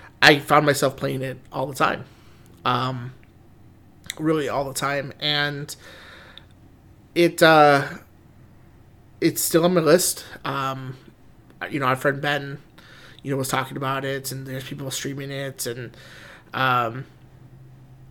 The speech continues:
it's just so much fun. Like, I can't stress it enough. And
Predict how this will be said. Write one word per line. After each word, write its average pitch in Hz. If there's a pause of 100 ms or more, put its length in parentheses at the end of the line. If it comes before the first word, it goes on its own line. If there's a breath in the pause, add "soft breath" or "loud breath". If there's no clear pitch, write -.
(1600)
it's 165
just 156
so 156
much 135
fun. 123 (260)
Like, 143
I 135
can't 131
stress -
it 139
enough. 139 (120)
And 131